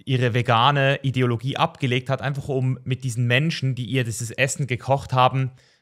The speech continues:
zu teilen und diesen Moment zu teilen. Das fand ich zum Beispiel auch ein sehr spannender Punkt, wo sie mich berührt hat, ähm, weil ich das so noch nie gesehen hab.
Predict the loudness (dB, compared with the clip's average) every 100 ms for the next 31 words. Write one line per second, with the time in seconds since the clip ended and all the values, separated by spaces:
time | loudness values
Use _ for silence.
0 | _ _ -12 -6 2 6 6 4 0 -2
1 | -4 -4 -2 0 2 0 0 -6 -4 -2
2 | -2 -2 0 0 -2 -4 -2 -2 0 0
3 | 0 0 0 0 0 0 -2 -2 -4 -4
4 | -4 -2 -2 -2 -2 -2 -2 -4 -4 -8
5 | _ _ _ -20 _ _ 0 0 2 0
6 | 0 -2 0 0 0 -2 -2 0 0 0
7 | -2 -6